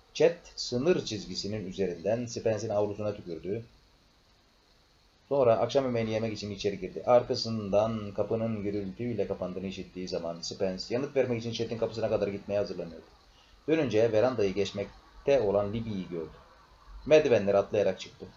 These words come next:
"Jim nerede?" diye öfkeyle sordu. "Gitmek zorunda kaldı baba." Burada daha çok kalamazdı.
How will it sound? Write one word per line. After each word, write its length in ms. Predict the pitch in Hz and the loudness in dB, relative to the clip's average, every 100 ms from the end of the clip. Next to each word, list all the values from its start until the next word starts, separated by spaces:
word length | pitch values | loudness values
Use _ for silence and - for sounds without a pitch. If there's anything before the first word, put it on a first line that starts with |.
| - _ _ _ _ - | -20 _ _ _ _ -4
"Jim 220 | 233 226 | 2 4
nerede?" 380 | 117 101 110 - | 4 4 2 0
diye 280 | 110 110 127 | 0 2 2
öfkeyle 360 | 98 - 151 127 | 0 -2 -2 -2
sordu. 280 | 95 85 - _ _ _ _ _ _ _ _ _ - | -4 -8 -10 _ _ _ _ _ _ _ _ _ -8
"Gitmek 260 | 147 202 190 | -2 2 4
zorunda 280 | 156 - - | 4 4 4
kaldı 220 | - 98 | 4 4
baba." 220 | 110 90 - _ _ _ _ _ _ _ _ _ _ - | 2 0 -8 _ _ _ _ _ _ _ _ _ _ -8
Burada 420 | 113 135 107 113 107 | 4 6 8 6 6
daha 220 | 104 107 | 4 4
çok 220 | 107 - | -2 -4
kalamazdı. 460 | 87 98 101 - | -2 0 0 -4